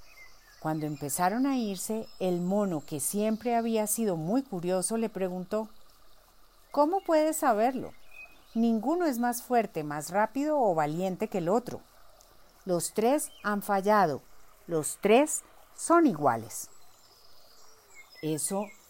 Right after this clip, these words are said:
no es verdad", declaró el ave. Desde el árbol he podido oír lo que decía cada uno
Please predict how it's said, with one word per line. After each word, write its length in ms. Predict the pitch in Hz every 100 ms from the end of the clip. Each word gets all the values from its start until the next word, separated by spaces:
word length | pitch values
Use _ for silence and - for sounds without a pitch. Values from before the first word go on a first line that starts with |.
| -
no 340 | 156 156 139 123
es 260 | 214 208
verdad", 440 | 156 135 139 190 - - - - - 143
declaró 420 | 127 139 127 123
el 120 | 123
ave. 240 | 123 117 127 - - - - - - - - - - - - - - - - - - - _ _ -
Desde 340 | 170 151 -
el 140 | 160 160
árbol 500 | 190 196 147 156 170 _ _ _ _ _ _ -
he 100 | 202
podido 540 | 226 240 240 240 240
oír 320 | 226 220 214
lo 140 | 208 208
que 140 | 202
decía 520 | 165 139 - 156 151
cada 360 | - 180 170 165
uno 460 | 170 180 156 147